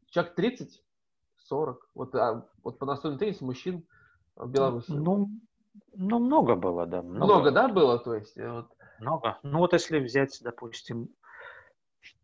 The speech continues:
Speaker 2: моего тренера Ефремова, то только у него так я человек так пятнадцать могу назвать, которые
Speaker 1: Пятнадцать,
Speaker 2: были.
Speaker 1: которые играли, то есть, ну, это не то, что закончили,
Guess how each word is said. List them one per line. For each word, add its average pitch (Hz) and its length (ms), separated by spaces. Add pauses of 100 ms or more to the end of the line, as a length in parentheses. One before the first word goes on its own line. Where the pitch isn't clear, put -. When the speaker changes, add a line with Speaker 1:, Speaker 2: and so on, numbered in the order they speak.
(320)
Speaker 2:
моего 135 460
тренера 156 520
Ефремова, 165 680 (640)
то 131 120
только 135 360 (520)
у 139 100
него 120 280
так - 200
я 104 100
человек 101 420
так - 200 (720)
пятнадцать - 680
могу 101 220
назвать, 95 340
которые 165 140
Speaker 1:
Пятнадцать, 160 340
Speaker 2:
были. - 120
Speaker 1:
которые 180 380
играли, 165 360
то 123 80
есть, 120 100
ну, 147 240
это 139 180
не 143 60
то, 226 80
что - 120
закончили, 139 560